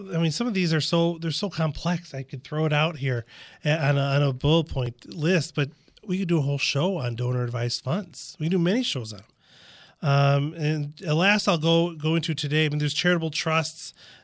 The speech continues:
you know, and others, but to get all of them, you gotta get our white paper from us, right? Uh, it's charitable gift of life insurance. Uh, you know, this, this approach to plan giving uses a traditional financial tool,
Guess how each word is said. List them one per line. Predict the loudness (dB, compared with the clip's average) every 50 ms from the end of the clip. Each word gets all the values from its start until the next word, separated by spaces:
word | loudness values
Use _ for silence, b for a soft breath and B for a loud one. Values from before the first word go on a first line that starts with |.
| B 0
you | 2
know, | 2
and | 2 2 2
others, | 2 2 4 4 2 2 0
but | 0 -2 -2 -2 -4 _ -20 -20 -20 -20 _ -10
to | -8
get | -6 -6 -4
all | -4 -2 -2 -2
of | -2
them, | -4 -8
you | -6
gotta | -4 -2 -2 -2
get | -2 -2 -4
our | -4 -6
white | -6 -6 -6 -6 -6
paper | -10 -16 -16 -16 _
from | -20 -20 -20 -18
us, | -16 -12 -6
right? | -2 -2 -2 -2 -4 B B B B B B B
Uh, | 2 4 4
it's | 4 4 2
charitable | 2 4 4 4 4 4
gift | 2 2 0 0 0 0
of | -4 -2
life | 0 0 0 0 -2
insurance. | -4 -6 -6 -6 -6 -8 -10 -12 -18 -20 -20 _ B B B B B B B -4
Uh, | -2 0 2 2 2 0 -4 -6
you | -2 -2
know, | 0
this, | 2 2 0 0 0 -4 -6 -8
this | -6 -6 -6 -4
approach | -2 -2 0 0 -2
to | -6
plan | -6 -2 -2 0 0 0
giving | -2 -2 -2 -2 -2 -2
uses | -2 -2 -2 -2 -4 -6
a | -6 -6
traditional | -6 -6 -8 -8 -8 -4 -2 -2 0 0 0 0 0 0 0 -2
financial | -4 -8 -6 -2 0 0 0 0 0 -4 -4
tool, | -6 -6 -6 -6 -6 -6 -8 -10